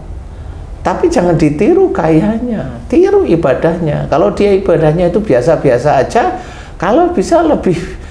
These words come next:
lebih bagus daripada mereka yang biasa-biasa. Anggaplah yang biasa aja diangkat oleh Allah Ta'ala walaupun melalui istijrat. Loh, kenapa itu istijrat?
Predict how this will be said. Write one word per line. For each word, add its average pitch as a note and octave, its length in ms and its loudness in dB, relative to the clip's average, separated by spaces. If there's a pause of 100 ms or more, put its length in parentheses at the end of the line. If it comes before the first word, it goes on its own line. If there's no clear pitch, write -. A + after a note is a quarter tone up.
(160)
lebih F3 400 0
bagus E3 400 0
daripada B2+ 580 0
mereka A#2 460 0
yang G#2+ 240 0
biasa-biasa. - 1200 -6 (1160)
Anggaplah A#3 580 0
yang C3+ 220 2
biasa G#2+ 500 2
aja G2+ 400 2
diangkat F#2+ 1040 -4
oleh G2+ 160 0
Allah G2 320 -4
Ta'ala F#2+ 400 0
walaupun F#2 420 0
melalui F2 380 -2
istijrat. C3+ 560 -2
Loh, C3 160 2
kenapa F#4+ 400 -2
itu E4+ 260 2
istijrat? A#3+ 720 0